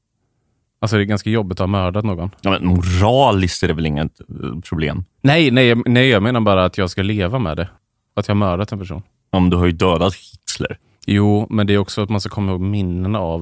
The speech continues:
Speaker 1: hur det låter att döda en person. Alltså, jag tror inte det är så lätt att hantera, även att man vet att det är
Speaker 2: Att du,
Speaker 1: Hitler man har
Speaker 2: du
Speaker 1: dödat.
Speaker 2: behöver ju inte strypa någon, David.
Speaker 1: <laughs>
Speaker 2: Du
Speaker 1: Nej.
Speaker 2: kan ju, du kan ju skjuta honom i huvudet. Det
Speaker 1: Ja,
Speaker 2: låter
Speaker 1: och
Speaker 2: väl
Speaker 1: det är
Speaker 2: inte
Speaker 1: väl,
Speaker 2: alls.
Speaker 1: låter väl det också, eller?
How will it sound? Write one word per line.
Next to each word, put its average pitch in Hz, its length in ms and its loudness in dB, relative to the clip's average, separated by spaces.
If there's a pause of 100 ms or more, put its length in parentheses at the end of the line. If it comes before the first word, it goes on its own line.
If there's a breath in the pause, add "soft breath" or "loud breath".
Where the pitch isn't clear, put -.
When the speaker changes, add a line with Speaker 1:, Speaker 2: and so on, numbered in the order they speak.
(120)
Speaker 1:
hur 90 80 -6
det 87 60 -6
låter 87 580 -6
att 85 100 -8
döda 90 320 -4
en 95 80 -6
person. - 260 -10 (460)
Alltså, 101 160 -2
jag 92 80 -2
tror 101 120 0
inte 95 120 -2
det 98 40 -2
är - 20 -6
så 92 120 -8
lätt 87 280 -8
att 90 60 -6
hantera, 92 420 -4
även 92 160 -2
att 90 100 -4
man 87 100 -6
vet 87 200 -6
att - 60 -20
det 85 80 -8
är 92 40 0
Speaker 2:
Att 104 60 0
du, 98 60 -2 (140)
Speaker 1:
Hitler 92 220 -2
man 107 80 -4
har 101 80 -4
Speaker 2:
du 95 60 -6
Speaker 1:
dödat. 98 180 -2
Speaker 2:
behöver 98 220 4
ju 98 60 4
inte 90 160 0
strypa - 840 0
någon, 82 280 0
David. 135 220 2
Speaker 1:
<laughs> 180 340 2 (560 loud breath)
Speaker 2:
Du 120 80 -2
Speaker 1:
Nej. 117 240 4
Speaker 2:
kan 95 80 4
ju, 92 160 4 (600)
du 92 140 -2
kan 101 120 0
ju 90 60 2
skjuta - 480 -4
honom 120 200 2
i - 20 4
huvudet. 117 540 0
Det 101 100 0
Speaker 1:
Ja, 110 280 4
Speaker 2:
låter 139 160 0
Speaker 1:
och - 20 2
Speaker 2:
väl 101 60 2
Speaker 1:
det 127 60 4
är 127 60 4
Speaker 2:
inte 117 120 4
Speaker 1:
väl, 110 80 4
Speaker 2:
alls. 117 260 2
Speaker 1:
låter 113 100 2
väl 113 100 2
det 113 140 4
också, 110 500 -4
eller? 113 200 -2